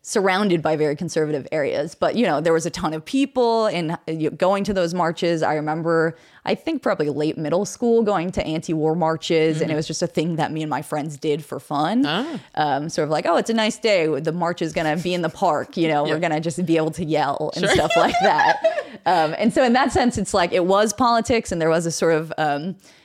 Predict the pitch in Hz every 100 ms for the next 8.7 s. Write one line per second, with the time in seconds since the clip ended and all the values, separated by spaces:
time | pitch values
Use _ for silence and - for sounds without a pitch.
0 | _ - 247 240 190 170 156 147 - -
1 | 160 160 156 156 156 139 147 170 170 185
2 | 185 196 202 208 165 165 175 - 170 -
3 | 156 143 - 147 170 151 147 139 143 180
4 | - 160 151 143 165 - 160 - 180 151
5 | 151 160 156 151 143 147 147 143 156 240
6 | 302 135 131 - 151 160 147 147 151 190
7 | 180 190 175 151 151 156 143 143 170 139
8 | 156 147 - 143 - 131 -